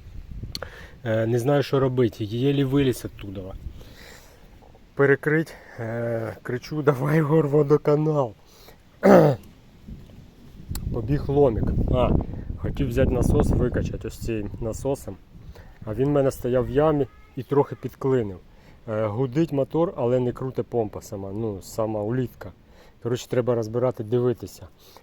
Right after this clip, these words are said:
Кинув його, вода почала підійматись. Е, побіг ломик, взяв з лопати, давай ковирять. Люк, знайшов люк, він присипаний камнями,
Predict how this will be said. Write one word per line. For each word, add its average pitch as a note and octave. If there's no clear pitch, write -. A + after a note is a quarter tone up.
Кинув C#3+
його, G2+
вода A2+
почала C#3+
підійматись. C3+
Е, A2+
побіг B2+
ломик, C#3
взяв A#2+
з A2+
лопати, A#2+
давай B2+
ковирять. B2+
Люк, C3
знайшов C#3
люк, D3
він A#2
присипаний A#2+
камнями, A#2+